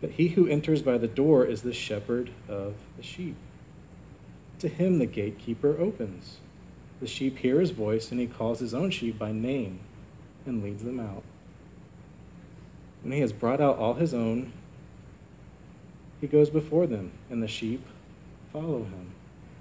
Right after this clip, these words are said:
For they know his voice. A stranger they will not follow. They will flee from him, for they do not know the voice of strangers."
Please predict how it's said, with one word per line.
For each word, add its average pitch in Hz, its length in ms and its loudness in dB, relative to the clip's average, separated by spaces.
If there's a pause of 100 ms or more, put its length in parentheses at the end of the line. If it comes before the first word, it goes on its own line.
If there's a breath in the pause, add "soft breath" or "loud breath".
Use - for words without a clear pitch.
(160)
For 151 100 4
they 131 100 4
know 117 220 4
his 156 140 2
voice. 92 560 -6
A - 20 -8
stranger 135 420 0
they 107 140 0
will 110 260 2
not 110 240 -2
follow. 110 380 -4 (580)
They 147 120 8
will 147 100 6
flee 156 280 0
from 113 240 -2
him, 95 280 -8 (1080)
for 123 100 -10
they 117 120 2
do 117 200 0
not 151 180 0
know 123 160 0
the 113 100 -2
voice 104 320 -4
of 110 120 -6
strangers." 90 640 -12